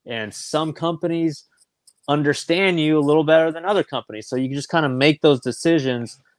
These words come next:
accordingly. And I feel like the sponsorship lineup I have right now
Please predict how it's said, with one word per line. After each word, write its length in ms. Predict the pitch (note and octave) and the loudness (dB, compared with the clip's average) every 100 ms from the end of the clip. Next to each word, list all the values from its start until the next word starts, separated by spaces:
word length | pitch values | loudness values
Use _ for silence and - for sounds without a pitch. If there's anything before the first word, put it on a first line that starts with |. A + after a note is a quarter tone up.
| _ | _
accordingly. 840 | C3 - F3+ D#3 B2 G#2+ G2+ G#2 _ _ - - | -8 2 6 6 4 0 -4 -6 _ _ -16 -4
And 560 | B2 A#2+ A#2+ A#2 A#2 - | 0 2 0 -2 -4 -2
I 100 | B2 | -2
feel 220 | - D#3+ D3 | 2 2 4
like 300 | C#3+ C#3 - | 4 4 -2
the 80 | B2 | -14
sponsorship 520 | - C#3 C3 - C3+ | -12 -12 -12 -14 -12
lineup 320 | B2+ C3 B2+ A#2+ | -8 -8 -8 -8
I 80 | |
have 240 | A2+ B2 A#2+ | -8 -8 -6
right 200 | A#2 A2 | -8 -6
now 340 | B2 B2 A#2+ | -8 -8 -10